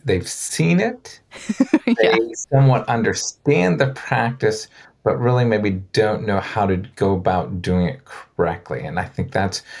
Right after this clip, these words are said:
Speaker 1: where we come in as, as a resource is for Penn State Extension, is to help bridge that understanding. How do I take mom's recipe or grandma's recipe of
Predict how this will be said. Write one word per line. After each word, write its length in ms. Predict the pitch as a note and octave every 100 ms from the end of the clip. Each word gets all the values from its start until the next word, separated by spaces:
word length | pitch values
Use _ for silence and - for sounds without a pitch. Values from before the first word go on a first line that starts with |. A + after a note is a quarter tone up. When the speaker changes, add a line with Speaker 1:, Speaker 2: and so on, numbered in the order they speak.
| - -
Speaker 1:
where 260 | G#2+ G#2
we 260 | F#2+ G#2 A2+
come 280 | - F#2+ F#2
in 160 | F#2
as, 280 | F#2 F2+ - -
as 240 | G2+ F2+ F2+
a 280 | E2+ D#2+ F2
resource 540 | G2 F#2+ - F#2+ F#2+
is 100 | F#2+
for 240 | - - C#3
Penn 220 | - F#2+
State 180 | - F2+
Extension, 440 | - B2+ A#2 F#2+
is 120 | F#2
to 60 | -
help 480 | - G#2+ G#2 - _ - - - - -
bridge 480 | G2+ A#2 A#2 A2+ -
that 300 | G2+ F#2+ G2+
understanding. 640 | G2 F#2 - F2+ F2 D2+
How 160 | -
do 120 | A#2 A#2
I 240 | G#2+ G2 - - _ _ _ _ _ _ _ -
take 280 | B2+ C3
mom's 480 | G2+ G#2 G#2 G2+ G2
recipe 640 | F#2+ G2+ G2 F#2+ - F#2 F#2+
or 160 | F2+
grandma's 420 | E2+ G2+ G2+ F2+ G2
recipe 460 | F2+ F#2 - F#2
of 220 | F2 -